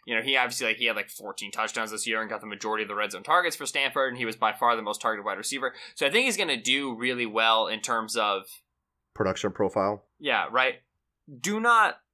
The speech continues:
Speaker 1: let that fool you into believing that Stanford used him correctly, 'cause they didn't. Because to Stanford,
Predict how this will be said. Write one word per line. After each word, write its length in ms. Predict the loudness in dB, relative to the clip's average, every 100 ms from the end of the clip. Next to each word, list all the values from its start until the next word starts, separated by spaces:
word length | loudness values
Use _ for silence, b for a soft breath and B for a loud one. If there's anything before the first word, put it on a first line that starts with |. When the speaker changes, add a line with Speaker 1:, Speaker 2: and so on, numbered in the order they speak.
| _ -6
Speaker 1:
let 340 | 0 0 2
that 200 | -2 -2
fool 300 | -8 -8 -6
you 180 | -6 -8
into 180 | -8 -6
believing 560 | -6 -4 -6 -6 -6 -6
that 120 | -4
Stanford 380 | -2 -2 -4 -10
used 180 | -12
him 80 | -12
correctly, 380 | -6 -6 -6 -12
'cause 80 | -10
they 140 | -10
didn't. 420 | -6 -6 -6 -12 -18 _ _
Because 300 | -4 -2 -2
to 100 | -2
Stanford, 600 | -2 0 0 -2 -4 -4